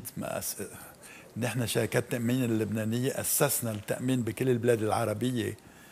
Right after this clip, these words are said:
وبالنسبة ل-، لإعمار البلاد، أول شيء في عنا سوريا يلي هي جارتنا.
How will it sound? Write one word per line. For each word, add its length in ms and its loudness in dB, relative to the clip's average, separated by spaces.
وبالنسبة 920 2
ل-، 480 4
لإعمار 460 2
البلاد، 560 4
أول 220 -2
شيء 160 -4
في 120 -4
عنا 200 0
سوريا 460 0
يلي 320 -2
هي 160 0
جارتنا. 640 -4